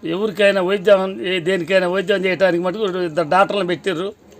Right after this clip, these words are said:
ఇద్దరు డాక్టర్లు వస్తారు. పక్కన కొత్త ఊరు కానీ, పశ్చాల, బైరనపాడు, మా ఊరు మొత్తం కూడా అనుకూలంతో డాక్టర్ గారు చూస్తుండు. గర్భిణీ స్త్రీలు కానీ, ముసలోళ్ళు కానీ, జ్వరాలు వచ్చిన వాళ్ళు కానీ,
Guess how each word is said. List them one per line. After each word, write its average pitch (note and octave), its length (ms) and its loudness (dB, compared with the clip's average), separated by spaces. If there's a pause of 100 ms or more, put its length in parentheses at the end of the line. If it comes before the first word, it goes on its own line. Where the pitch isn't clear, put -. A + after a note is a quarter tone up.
(160)
ఇద్దరు F3 220 2
డాక్టర్లు F#3+ 360 4
వస్తారు. G3+ 260 -2
పక్కన F#3+ 520 0
కొత్త F#3+ 280 -2
ఊరు F#3 120 -2
కానీ, F#3 220 0
పశ్చాల, F#3+ 600 2 (420)
బైరనపాడు, F3+ 560 2
మా E3+ 240 4
ఊరు G3 360 0 (520)
మొత్తం G#3 340 4
కూడా G#3+ 340 4 (220)
అనుకూలంతో G#3+ 540 4
డాక్టర్ G3 460 2
గారు G3 180 4
చూస్తుండు. G#3 480 -2 (520)
గర్భిణీ G3+ 340 4
స్త్రీలు G#3 300 -4
కానీ, G#3+ 380 2 (520)
ముసలోళ్ళు G#3+ 400 2
కానీ, G#3+ 280 4
జ్వరాలు G#3 360 4
వచ్చిన G#3 220 -4
వాళ్ళు G#3 160 0
కానీ, G#3+ 320 4